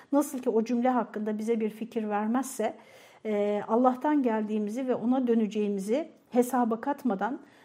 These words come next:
e, bu varlık alemi için, bu hayat için, kendimiz için ürettiğimiz bütün fikirler, kanaatler, e, teoriler,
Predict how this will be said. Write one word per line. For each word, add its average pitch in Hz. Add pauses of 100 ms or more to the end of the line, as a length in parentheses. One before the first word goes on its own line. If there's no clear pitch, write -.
(120)
e, 226
bu 294
varlık 247
alemi 226
için, 214
bu 247
hayat 226
için, 196
kendimiz 226
için 185
ürettiğimiz 220
bütün 247
fikirler, 202
kanaatler, 202 (500)
e, 185
teoriler, 262